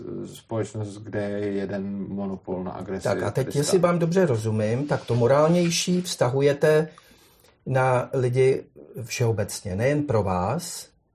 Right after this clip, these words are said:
Speaker 1: No
Speaker 2: To
Speaker 1: takhle,
Speaker 2: není jenom
Speaker 1: je to
Speaker 2: vaše
Speaker 1: můj
Speaker 2: subjek-,
Speaker 1: názor. Je, je to můj
Speaker 2: ano, je to,
Speaker 1: subjektivní
Speaker 2: je to
Speaker 1: názor.
Speaker 2: váš subjektivní názor, ale zároveň se s tím snažíte vyjádřit situaci všech lidí, že jo?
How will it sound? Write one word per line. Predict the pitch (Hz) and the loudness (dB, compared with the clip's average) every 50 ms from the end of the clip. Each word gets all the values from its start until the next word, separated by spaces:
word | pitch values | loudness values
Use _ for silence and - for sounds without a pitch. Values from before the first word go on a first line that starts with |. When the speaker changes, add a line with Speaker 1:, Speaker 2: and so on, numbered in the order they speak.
| _ _ _ | _ _ _
Speaker 1:
No | - 135 | -4 -2
Speaker 2:
To | 127 | 2
Speaker 1:
takhle, | 127 131 143 147 | 2 2 4 6
Speaker 2:
není | 156 160 | 6 6
jenom | 165 180 170 165 | 6 6 6 6
Speaker 1:
je | 147 123 - | 4 0 -2
to | - | 0
Speaker 2:
vaše | - 131 127 131 165 | 2 2 4 6 6
Speaker 1:
můj | 165 156 | 6 8
Speaker 2:
subjek-, | 160 160 160 147 127 143 139 123 | 8 6 6 6 6 6 4 4
Speaker 1:
názor. | 123 117 - 123 117 113 - - - | 4 2 0 -2 -2 -2 -4 -6 -4
Je, | - 139 135 131 | -2 0 2 2
je | 147 147 | 4 4
to | 165 160 | 4 4
můj | 156 156 160 170 | 4 4 6 6
Speaker 2:
ano, | 226 202 | 6 8
je | 175 165 156 | 8 8 6
to, | 143 170 196 | 8 6 6
Speaker 1:
subjektivní | 160 135 135 151 | 6 6 6 4
Speaker 2:
je | 135 | 4
to | 120 - 196 | 6 6 4
Speaker 1:
názor. | 180 110 107 101 | 4 4 2 0
Speaker 2:
váš | - 131 143 165 165 | 0 2 2 2 2
subjektivní | - - 170 165 185 180 185 202 180 190 190 185 | 2 2 2 2 2 4 2 2 2 2 2 4
názor, | 170 160 156 156 143 156 165 175 180 - - | 4 4 4 2 4 4 4 6 4 4 2
ale | - 151 151 165 170 165 165 - - - _ _ _ _ - | 2 4 4 4 4 2 0 -4 -14 -20 _ _ _ _ -4
zároveň | 120 117 127 127 135 151 175 185 170 185 190 196 190 - - | 0 2 4 4 4 6 6 6 6 6 4 4 2 0 -2
se | - - 175 165 | -2 0 0 0
s | 170 | 2
tím | 175 175 180 180 175 | 2 2 2 4 2
snažíte | - - 170 147 143 139 160 180 175 - 190 180 | 2 2 2 2 2 2 2 0 2 2 2 4
vyjádřit | 165 165 160 156 156 160 156 151 170 170 170 170 - 160 - | 4 4 4 4 4 2 2 2 0 0 0 0 -4 -6 -6
situaci | - 170 151 - 156 151 147 147 - 160 147 | -4 -4 -2 2 2 2 2 2 -2 -6 -6
všech | - - 143 123 - 135 | -2 -2 -2 -2 -2 -4
lidí, | 127 117 110 113 87 - | -4 -4 -6 -8 -10 -12
že | - - 92 | -12 -12 -12
jo? | 85 82 | -12 -12